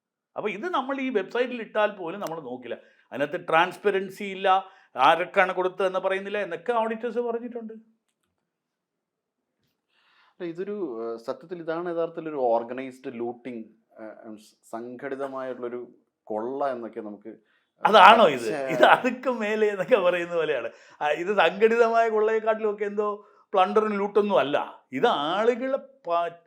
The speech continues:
Speaker 1: ഒരു, ഒരു, ആ, പറ്റിക്കുന്നൊന്നുമല്ല. "ഞാനിത് ചെയ്യും, നിങ്ങൾക്കെന്താ?"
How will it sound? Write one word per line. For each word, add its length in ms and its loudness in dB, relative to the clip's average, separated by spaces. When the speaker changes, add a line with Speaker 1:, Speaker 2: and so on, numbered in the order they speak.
Speaker 1:
ഒരു, 240 0
ഒരു, 260 0
ആ, 260 -4
പറ്റിക്കുന്നൊന്നുമല്ല. 1120 0
"ഞാനിത് 400 2
ചെയ്യും, 280 -4
നിങ്ങൾക്കെന്താ?" 600 -6